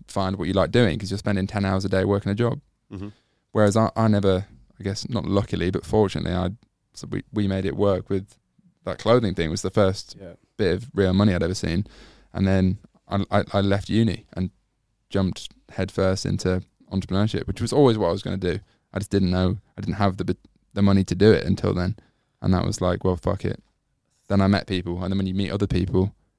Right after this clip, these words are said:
Speaker 1: that's the biggest change.
Speaker 3: I think
Speaker 1: Because suddenly that
Speaker 3: exposure,
Speaker 1: becomes
Speaker 3: yeah.
Speaker 1: your world and
Speaker 2: I
Speaker 1: you learn from them and so on.
Speaker 2: Yeah.
Speaker 3: Exposure to people, exposure to experience. You're, you've kind of, I think your business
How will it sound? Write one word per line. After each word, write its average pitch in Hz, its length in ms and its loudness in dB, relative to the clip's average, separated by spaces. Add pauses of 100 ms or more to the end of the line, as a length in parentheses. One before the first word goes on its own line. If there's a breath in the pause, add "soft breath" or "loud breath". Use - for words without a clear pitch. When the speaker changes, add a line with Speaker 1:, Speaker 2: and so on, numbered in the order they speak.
(240)
Speaker 1:
that's 95 200 -4
the 92 100 -2
biggest 98 320 -2 (180)
change. 92 360 -4 (680)
Speaker 3:
I 110 40 -14
think 98 120 -10
Speaker 1:
Because 98 140 -4
suddenly 95 300 2
that - 60 2
Speaker 3:
exposure, 92 160 -4
Speaker 1:
becomes 95 180 4
Speaker 3:
yeah. 95 40 4
Speaker 1:
your 92 80 6
world 90 320 4
and 110 80 -2
Speaker 2:
I 113 60 0
Speaker 1:
you 95 60 -4
learn 92 200 -2
from 92 140 -2
them 90 240 2
and 92 100 -2
so 95 120 -4
on. 87 180 -4 (120)
Speaker 2:
Yeah. 98 180 -8
Speaker 3:
Exposure 98 440 -12
to - 140 -20
people, 90 540 -16 (200)
exposure 92 440 -14
to 87 320 -16 (400)
experience. 92 840 -12
You're, 104 260 -10
you've 110 200 -12
kind 95 200 -12
of, - 240 -20
I - 1200 -20
think 110 140 -14
your 98 100 -10
business 98 560 -10